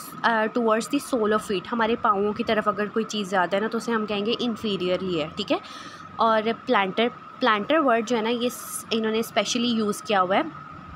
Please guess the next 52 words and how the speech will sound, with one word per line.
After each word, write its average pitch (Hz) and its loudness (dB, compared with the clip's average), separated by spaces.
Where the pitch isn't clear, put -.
हमारा 226 2
जो 240 0
food - -2
का 269 0
सोल 226 2
होता 269 2
है 202 0
ना, 220 -4
मतलब 214 -2
सोल 220 0
पता 226 0
है 254 0
ना, 277 0
निचला 226 0
वाला 220 2
हिस्सा 214 0
जो 208 0
होता 202 0
है 196 -2
पाँव 185 0
का, 190 0
उसे 247 0
हम 247 2
सोल 220 2
कहते 208 -2
हैं, 226 -2
उसके - -4
लिए 240 2
planter 208 2
word 185 2
use 180 -2
किया 170 -2
हुआ 165 -2
है। 156 -4
आगे 220 2
terms 240 2
आ 196 4
रही 196 0
हैं 269 2
superficial। 262 2
अ, 233 4
superficial 277 0
हम 254 0
कहते 240 2
हैं 269 4
कि 302 2
हमारी 233 2
जो 233 2
body 208 2
surface 254 2
है 240 2
ना 233 2